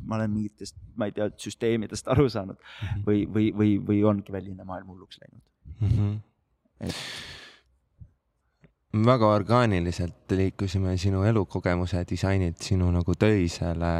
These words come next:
Speaker 1: Mhm.
Speaker 2: äh, toimetamisele, kunstitöisele toimetamisele ja minu meelest see nagu põhjalikkus, millega sa kirjeldasid, äh, just seda,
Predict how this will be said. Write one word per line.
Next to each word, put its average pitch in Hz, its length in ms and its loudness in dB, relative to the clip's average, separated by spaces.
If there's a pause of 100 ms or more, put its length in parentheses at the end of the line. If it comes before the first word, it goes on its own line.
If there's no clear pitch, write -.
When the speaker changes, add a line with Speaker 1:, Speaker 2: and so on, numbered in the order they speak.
(120)
Speaker 1:
Mhm. 82 680 0
Speaker 2:
äh, 85 280 0
toimetamisele, 82 920 -2
kunstitöisele 87 920 -2
toimetamisele 82 800 -2
ja 82 120 -2 (240)
minu 98 240 2
meelest 87 260 0
see 85 160 -2
nagu 85 180 -2
põhjalikkus, 82 580 -2
millega 85 300 -6
sa 85 240 -4
kirjeldasid, 80 640 -4 (100)
äh, 80 300 -2
just 90 180 -6
seda, 80 520 -6